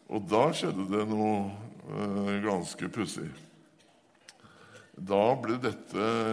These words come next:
i og for seg så ble Kristin Kirkemo, en av de fire domfelte for medvirkning, ble dømt i første rettsinstans for å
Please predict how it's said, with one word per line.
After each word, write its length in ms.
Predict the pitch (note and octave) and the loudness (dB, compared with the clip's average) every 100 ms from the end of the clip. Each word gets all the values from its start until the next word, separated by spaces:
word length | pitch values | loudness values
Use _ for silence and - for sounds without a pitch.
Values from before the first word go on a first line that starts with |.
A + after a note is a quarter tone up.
| F#2 | 0
i 60 | G2 | 0
og 80 | G#2 | -2
for 100 | A2 | -2
seg 240 | A2 B2 | 0 0
så 140 | B2 A#2 | -2 -6
ble 200 | G#2+ G#2+ | -2 -2
Kristin 420 | G#2+ G#2 - G#2 | -2 -6 -4 -6
Kirkemo, 680 | G2+ - G#2+ - - E2+ D#3+ - - - - | -4 -2 -4 -6 -6 -4 -4 -8 -18 -20 -8
en 260 | E2 F2+ | -4 -4
av 180 | F2 G2 | -2 -2
de 160 | F#2 E2+ F#2+ G#2 | -2 -4 -8 -12
fire 380 | - G2+ E2 D#2+ | -8 -6 -4 -4
domfelte 580 | F2+ F2 D#2+ D#2 D#2 - | -4 -4 -4 -8 -8 -10
for 140 | F#2 | -8
medvirkning, 580 | E2+ E2 E2 E2 - C#3+ C#3+ - - - - - - - | -4 -4 -4 -6 -8 -10 -10 -14 -20 -20 -20 -20 -20 -14
ble 140 | G2 G#2 | -2 -2
dømt 560 | E2+ F2+ G2+ - - | 2 0 0 -4 -8
i 100 | - | -6
første 440 | A2 A#2+ G2 - E2+ | -2 -2 -4 -6 -6
rettsinstans 880 | F2+ E2 - F2 E2 F2+ G#2 A2+ - - | -4 -6 -6 -8 -6 -4 -4 -6 -12 -6
for 160 | F#2 | -4
å 300 | F2+ F2+ F2 | -4 -2 -2